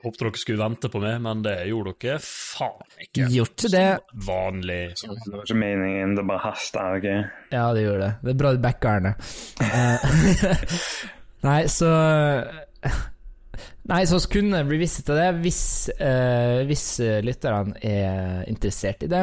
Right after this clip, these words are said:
Speaker 2: Men igjen, her går oss på seerbrev, og send oss gjerne meldinger på, på Henrik Lol på Instagram, et, eh, eller hvor enn dere ser for dere klarer å få tak i oss. Men det er veldig greit hvis dere sender oss, eh, på Henrik Lol Instagram, og så begynner dere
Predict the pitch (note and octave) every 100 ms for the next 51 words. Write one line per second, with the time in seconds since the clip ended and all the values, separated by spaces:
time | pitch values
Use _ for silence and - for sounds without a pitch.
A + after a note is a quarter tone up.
0 | F3 E3 E3+ E3+ E3 E3+ D#3+ D#3+ B2 -
1 | A#2+ C3+ C3+ G#2+ G#2 A2+ B2 - D#3+ B2+
2 | A#2 C3+ C#3 B2 B2+ B2+ G#2+ G2 - G#2+
3 | G2+ C3 C3 C#3 B2+ C#3+ C3 C#3+ C#3+ -
4 | D3+ F3 G3 G3+ F#3+ D3+ C#3 - - -
5 | C3+ B2+ B2+ A#2+ A2+ G#2 F2+ F#2 G#2+ A2+
6 | A2 A2 - - C#3+ A#2 G#2 G2+ - G2
7 | G2+ - A2+ B2+ - G#2+ G#2 A#2 A#2 G2+
8 | G#2 G2 - D#2+ G2 A2+ G#2 - - -
9 | E3+ E3 D3 C3+ C3 C3 B2+ B2+ C3+ B2+
10 | C3+ A2 - A2 A2+ A2 A2 G#2+ G#2+ G#2
11 | G2+ G2+ - - C3 C3 A#2 B2 C3 C3
12 | A#2 D3 G#3+ A#3 D#3 - - C#3+ C3 B2+
13 | D3+ C3+ A2 - A2+ A2+